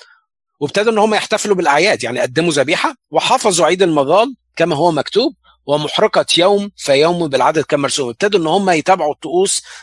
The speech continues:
على طول. "إحنا راجعين، ما عندناش وقت، إحنا عايزين نبتدي نطبق الطقوس بتاعتنا، وعايزين نقدم ذبايح كل يوم شكر لربنا". فابتدوا إن هم يوم بيومه يقدموا الذبيحة اليومية. وبعد ذلك المحرقة الدائمة. المحرقة الدائمة دي اللي هي يبقى في ذبيحة على طول شغالة،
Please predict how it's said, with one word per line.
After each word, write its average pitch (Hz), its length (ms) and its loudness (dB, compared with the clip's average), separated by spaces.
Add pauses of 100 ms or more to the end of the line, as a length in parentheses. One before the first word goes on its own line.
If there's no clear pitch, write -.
(100)
على 131 160 0
طول. 156 200 2
"إحنا 147 180 -2
راجعين، 143 400 0
ما 160 60 2
عندناش 147 360 -2
وقت، 117 160 -4
إحنا 131 160 -8
عايزين 135 220 -4
نبتدي 160 300 -6
نطبق 151 320 -4
الطقوس 160 340 -10
بتاعتنا، 151 340 -4
وعايزين 127 260 -2
نقدم 143 260 -6
ذبايح 135 380 0
كل 170 180 -8
يوم 170 220 -4 (260)
شكر - 540 -4
لربنا". 127 460 -2 (120)
فابتدوا 196 360 -2
إن 165 80 0
هم 180 180 2
يوم 175 300 2
بيومه 185 460 2 (600)
يقدموا 143 520 0
الذبيحة 139 420 -2
اليومية. 110 400 -2 (640)
وبعد 170 320 2
ذلك 165 380 0
المحرقة 151 420 -2
الدائمة. 127 320 0
المحرقة 160 320 -2
الدائمة 160 360 0
دي 160 180 2
اللي 160 180 0
هي 156 320 4 (120)
يبقى 131 240 -4
في 170 120 -2
ذبيحة 156 380 0
على 131 160 2
طول 196 340 2
شغالة، 147 500 0